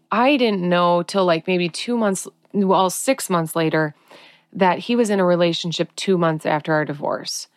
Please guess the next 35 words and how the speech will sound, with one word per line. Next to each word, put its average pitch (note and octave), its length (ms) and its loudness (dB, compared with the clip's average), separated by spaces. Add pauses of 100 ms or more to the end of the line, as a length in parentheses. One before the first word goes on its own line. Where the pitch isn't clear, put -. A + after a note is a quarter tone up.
(300)
I F3 60 0
was D#3+ 120 0
like, E3 120 2
"Well, D#3 140 2
that E3+ 220 0
sucks." - 480 -6 (320)
And F#3+ 200 2
then A3 560 2 (380)
it G#3+ 140 4
wasn't B3+ 360 2
until B3 280 0
about G3 260 2
a F#3+ 60 0
year G#3 260 -2
and G#3 80 0
a F#3+ 60 0
half F3 360 -4
later, F3+ 720 0 (280)
seriously, C4+ 560 0
guys, E3 320 0 (360)
a G#3 80 4
year A3 440 2
and A#3 160 0
a G#3+ 40 2
half F#3+ 280 -2
later, G3+ 340 4
did F#3 180 2
it F3+ 140 4
occur D4+ 500 2
to G3 120 2
me D#3 400 -6 (600)
that F#3+ 300 2
maybe, F#3+ 800 2
just D4 500 0
maybe, F3+ 680 0